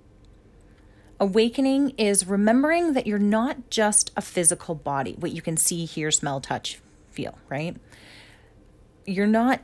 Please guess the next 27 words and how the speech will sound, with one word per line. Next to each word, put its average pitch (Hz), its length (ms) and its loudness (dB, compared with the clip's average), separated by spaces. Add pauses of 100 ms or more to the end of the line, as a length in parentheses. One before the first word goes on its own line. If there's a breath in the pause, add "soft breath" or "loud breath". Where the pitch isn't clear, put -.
here 185 720 2 (360)
just - 320 0
living 196 480 0
this 170 220 0
mundane 165 800 0
life, 151 460 -2
working 160 400 -2
nine 151 240 0
to 160 80 -8
five, 151 560 -4
struggling 151 1000 0
and 165 160 -4
hustling 147 640 -4
just 151 220 -6
to 170 40 -6
get 139 240 -8
by. 120 380 -6 (320)
That's 208 300 -4
not 202 300 0
what 196 240 -6
we're 185 80 -4
actually 170 380 -4
here 160 220 -10
to - 200 -8
do. 160 240 -4 (120)
<laughs> - 160 4 (1400 loud breath)
And 214 220 4